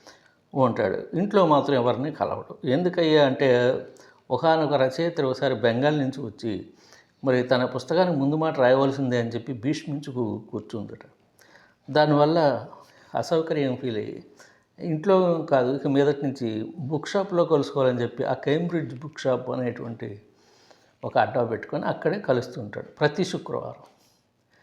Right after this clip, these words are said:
ఇంచుమించుగా. అది వాళ్ళ రస్కిన్ బాండ్ అభిమానులకు అనమాట ఒక మంచి,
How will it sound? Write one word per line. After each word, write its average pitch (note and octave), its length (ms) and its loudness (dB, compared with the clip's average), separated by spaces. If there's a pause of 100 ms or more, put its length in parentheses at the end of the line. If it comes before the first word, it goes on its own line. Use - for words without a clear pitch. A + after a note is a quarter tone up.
(320)
ఇంచుమించుగా. A2+ 640 -4 (1080)
అది C3+ 600 0 (180)
వాళ్ళ C3 360 2
రస్కిన్ D#3 400 -2
బాండ్ D3+ 240 6
అభిమానులకు C#3+ 600 0
అనమాట A#2 360 -4
ఒక F3+ 480 -4 (500)
మంచి, C#3+ 640 -2